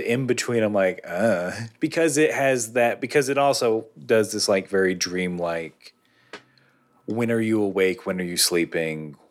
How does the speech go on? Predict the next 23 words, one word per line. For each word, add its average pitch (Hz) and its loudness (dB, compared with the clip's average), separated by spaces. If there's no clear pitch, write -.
What, 87 -2
how 123 0
does 120 -2
one 113 0
scene 98 0
move 90 -2
from 82 -10
one 82 -10
to - -6
the - -8
other? - -10
And, 98 0
I - -4
mean, 135 0
I 123 2
said 277 2
criticism, 104 0
but 90 0
it's 92 0
like, 101 2
it's 98 -2
just - 0
like, 95 -2